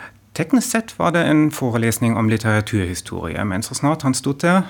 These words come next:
begynte han med et opprop til revolusjon. Og det skulle være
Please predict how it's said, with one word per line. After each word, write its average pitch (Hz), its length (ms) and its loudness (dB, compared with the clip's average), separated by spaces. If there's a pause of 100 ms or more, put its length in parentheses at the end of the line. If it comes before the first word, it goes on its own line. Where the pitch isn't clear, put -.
(180)
begynte 104 380 2
han 104 180 2
med 104 200 4
et 98 120 -6
opprop - 500 -4
til 104 220 -2
revolusjon. 95 640 -4 (420)
Og 120 160 -4
det 127 80 0
skulle 135 380 0
være 147 480 2